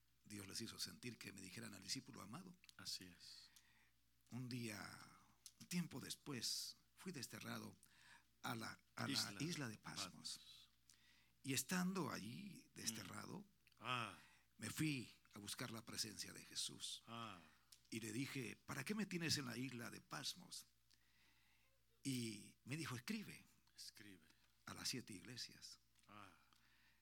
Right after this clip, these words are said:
Speaker 1: Escribe todo, todo lo, lo que habrá de venir al mundo entero."
Speaker 2: Mm.
Speaker 1: Y ahí comenzó a, a darme todo lo que es la revelación del libro de Apocalipsis.
Speaker 2: Apocalipsis.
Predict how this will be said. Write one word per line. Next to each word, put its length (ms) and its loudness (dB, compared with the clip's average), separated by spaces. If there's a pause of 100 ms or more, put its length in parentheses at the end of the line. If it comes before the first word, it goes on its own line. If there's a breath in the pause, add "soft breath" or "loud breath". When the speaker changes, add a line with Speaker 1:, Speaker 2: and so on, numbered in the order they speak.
(140)
Speaker 1:
Escribe 920 2 (960)
todo, 540 2 (160)
todo 440 0 (420)
lo, 100 2 (260)
lo 180 2
que 120 4
habrá 420 4 (540 soft breath)
de 100 0
venir 300 4
al 100 0
mundo 320 0
entero." 400 -6
Speaker 2:
Mm. 340 -4 (680 loud breath)
Speaker 1:
Y 140 4
ahí 160 8
comenzó 760 8
a, 220 8
a 100 6
darme 480 6 (260)
todo 260 6
lo 120 4
que 160 4
es 60 6
la 100 4
revelación 800 4 (380 loud breath)
del 240 4
libro 260 2
de 100 0
Apocalipsis. 760 2
Speaker 2:
Apocalipsis. 800 -2